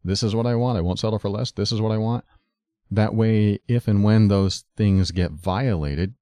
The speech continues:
and you talk about it, and hopefully you can get through it, then you mold the relationship the way you want it.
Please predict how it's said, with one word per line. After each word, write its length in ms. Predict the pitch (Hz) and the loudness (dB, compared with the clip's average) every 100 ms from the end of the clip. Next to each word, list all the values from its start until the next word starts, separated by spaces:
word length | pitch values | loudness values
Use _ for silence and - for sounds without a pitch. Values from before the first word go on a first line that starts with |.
| - | -12
and 260 | 80 78 78 | -6 -4 -4
you 140 | 80 | -6
talk 380 | - - 139 - | -8 -8 -8 -6
about 340 | 87 69 65 | -6 -6 -4
it, 160 | 82 - _ _ _ _ - | -6 -8 _ _ _ _ -6
and 440 | 98 87 87 85 | -2 0 0 -2
hopefully 460 | 87 113 - 110 101 | -2 -4 -2 0 2
you 140 | 95 | 2
can 180 | - 87 | 0 -2
get 200 | 78 - | -4 -10
through 340 | - 175 175 85 | -10 -6 -2 -2
it, 200 | 92 - _ _ _ _ | -4 -10 _ _ _ _
then 640 | 95 90 101 104 98 95 - - | -8 -2 0 2 0 -2 -6 -12
you 400 | 92 95 113 107 | -8 -4 -2 0
mold 640 | 92 104 131 131 117 101 | 2 2 0 -2 -4 -4
the 120 | 95 | -4
relationship 760 | 87 82 78 78 85 - 85 - | -2 -2 -2 -4 -6 -6 -8 -8
the 80 | 85 | -6
way 220 | 87 95 | -2 0
you 400 | 87 80 98 92 | -2 -2 -2 -2
want 400 | 78 87 104 80 | -2 -2 -2 -2
it. 180 | - | -6